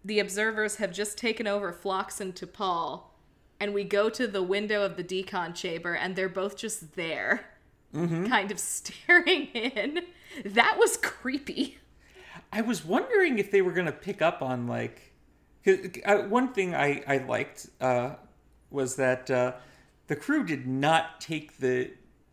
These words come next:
Speaker 2: questioning from the observer-possessed people, you know, well. They're like,
Speaker 1: No.
Speaker 2: "No, let me do my job." And I appreciate that.
Speaker 1: Yes.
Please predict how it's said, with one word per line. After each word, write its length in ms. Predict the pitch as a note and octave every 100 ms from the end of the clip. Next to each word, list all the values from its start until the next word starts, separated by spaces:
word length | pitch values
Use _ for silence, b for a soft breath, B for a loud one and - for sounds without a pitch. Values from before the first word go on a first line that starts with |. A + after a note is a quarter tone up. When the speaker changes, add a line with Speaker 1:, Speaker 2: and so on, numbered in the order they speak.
| _
Speaker 2:
questioning 520 | - D3+ - C#3 C3
from 300 | C3 B2+ B2
the 300 | B2 B2 B2
observer-possessed 1000 | B2 B2+ C#3+ C#3 C3+ B2 C#3 B2 A#2+ -
people, 520 | D3 C3+ B2 A2+ A2+ - _ _ _ _
you 80 | C3
know, 100 | A2+
well. 480 | A#2 B2 F#2 F#2+ - -
They're 140 | C#3+
like, 160 | C#3 C3 D#3+ D#3
Speaker 1:
No. 280 | A3+ D#3
Speaker 2:
"No, 60 | B2
let 120 | D3
me 80 | F#3+
do 120 | F3
my 140 | F3 C#3+
job." 500 | E3+ E3 A#2 A2+ - b b b b _ _ _ _ -
And 260 | D3 D3 C#3+
I 120 | D3
appreciate 720 | E3 - F3+ D3+ - - -
that. 320 | - D3+ - - _ -
Speaker 1:
Yes. 400 | F3+ F3 -